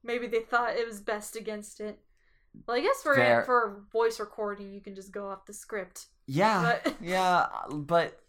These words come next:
Speaker 2: man.
Speaker 1: Yeah, it's been a while since we've had a stunt-casted celebrity villain in one of these movies.
Speaker 2: I mean, we, we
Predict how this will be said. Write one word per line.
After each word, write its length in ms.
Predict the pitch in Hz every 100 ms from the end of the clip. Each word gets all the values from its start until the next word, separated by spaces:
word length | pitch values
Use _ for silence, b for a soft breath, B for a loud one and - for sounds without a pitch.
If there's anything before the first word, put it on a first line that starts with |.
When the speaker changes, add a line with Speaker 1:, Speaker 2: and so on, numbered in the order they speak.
| _
Speaker 2:
man. 640 | 156 180 214 247 277 277 -
Speaker 1:
Yeah, 260 | 262 262 254
it's 120 | 262
been 120 | 403
a 60 | 320
while 220 | 254 233
since 240 | 247 233 220
we've 140 | 226
had 200 | 226 226
a 60 | 208
stunt-casted 840 | - 240 220 214 254 214 214 220
celebrity 540 | - 220 220 214 214 220
villain 380 | 214 214 214 214
in 120 | 214
one 120 | 214
of 60 | 220
these 240 | 220 214
movies. 460 | 226 220 226 220 226
Speaker 2:
I 60 | 208
mean, 260 | 269 381
we, 220 | 427 381
we 300 | 370 _ -